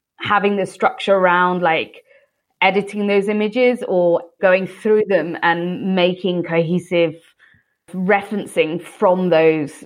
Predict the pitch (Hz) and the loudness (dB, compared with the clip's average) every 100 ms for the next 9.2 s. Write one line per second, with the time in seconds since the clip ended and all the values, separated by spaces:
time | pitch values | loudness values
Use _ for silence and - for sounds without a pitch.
0 | - - 147 143 147 - 165 156 143 151 | -4 -2 0 -2 -8 -12 0 2 2 0
1 | - 180 170 160 - - 170 165 151 - | 0 2 2 0 -2 -2 -2 -2 -4 -8
2 | - 156 - 165 - 185 175 - 175 165 | -6 -4 -4 -6 -4 0 0 0 -4 0
3 | 160 160 - - 180 180 175 170 170 - | 0 0 -4 -6 0 4 4 4 0 0
4 | 175 170 180 175 170 156 165 156 151 - | 0 2 2 2 2 2 4 4 2 0
5 | 151 151 151 160 180 170 160 165 196 190 | 0 0 -2 0 0 2 0 -2 0 -2
6 | - 165 113 - - - - - - 180 | 0 0 0 -6 -10 0 0 -2 -6 -4
7 | 160 151 - 170 170 175 160 156 - 165 | -4 -6 -2 -2 0 2 4 2 2 2
8 | 151 151 151 - 143 147 170 156 98 - | 2 0 -6 -10 -6 0 2 2 2 -4
9 | - | -20